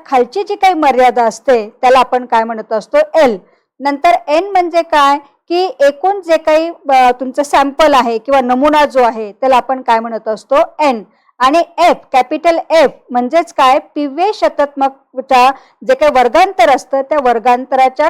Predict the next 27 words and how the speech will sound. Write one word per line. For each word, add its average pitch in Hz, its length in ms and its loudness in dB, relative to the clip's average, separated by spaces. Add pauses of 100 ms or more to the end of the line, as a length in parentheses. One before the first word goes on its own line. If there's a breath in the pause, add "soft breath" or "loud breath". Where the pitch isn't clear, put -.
खालच्या 269 360 0
वर्गांतराची 254 920 0
जी 226 140 -10
काय 233 220 -2
आहे 226 240 -2
संचित 294 580 -4
वारंवारिता 226 720 -2 (260 soft breath)
म्हणजे 254 160 -2
त्याला 302 160 2
क्युम्युलेटिव्ह 302 640 -6
फ्रिक्वेन्सी 302 540 -4
असं 240 260 -2
आपण 233 320 0 (280)
म्हणत 262 420 0
असतो. 196 500 -12 (320)
आणि 320 320 -2
स्मॉल 359 440 -2
एफ 269 280 0 (120)
म्हणजे 269 200 -6
फ्रिक्वेन्सी 349 640 -6
म्हणजे 277 300 -4
काय 226 320 -2 (340 soft breath)
की 359 80 -6
पिव्य 294 520 -2
शतात्मकाच्या 285 960 -2
वर्गांतराची 240 840 -4
वारंवारिता 233 880 -2